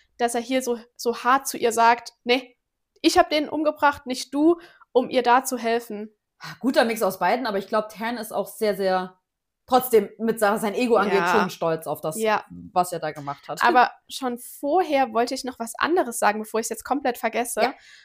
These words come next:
Speaker 1: Und zwar, als sie ja sagt, "Ja, ich kann nicht, äh, ich darf nicht schwach wirken und er soll deswegen Nolan nicht rufen", da verzieht Kaori ja so ein bisschen das Gesicht und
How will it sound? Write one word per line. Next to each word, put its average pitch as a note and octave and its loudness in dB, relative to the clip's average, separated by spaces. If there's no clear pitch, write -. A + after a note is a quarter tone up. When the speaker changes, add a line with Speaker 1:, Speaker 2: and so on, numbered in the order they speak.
Speaker 1:
Und A#3+ -8
zwar, B3+ 4
als A#3 -4
sie B3+ -6
ja C4+ 2
sagt, A#3+ 2
"Ja, A#3+ 4
ich - -10
kann B3+ -6
nicht, C4 -8
äh, D#3 -4
ich - -10
darf A#3+ 2
nicht A#3+ -10
schwach A3 -4
wirken A3+ -2
und A3+ -4
er A3+ 0
soll G#3+ 2
deswegen A#3 -4
Nolan B3+ 0
nicht A3+ -6
rufen", C4 -6
da G#3+ 4
verzieht C4+ -8
Kaori A#3 0
ja B3 0
so G#3+ -6
ein G#3+ -8
bisschen B3+ -4
das G#3+ -2
Gesicht A3 -6
und - -10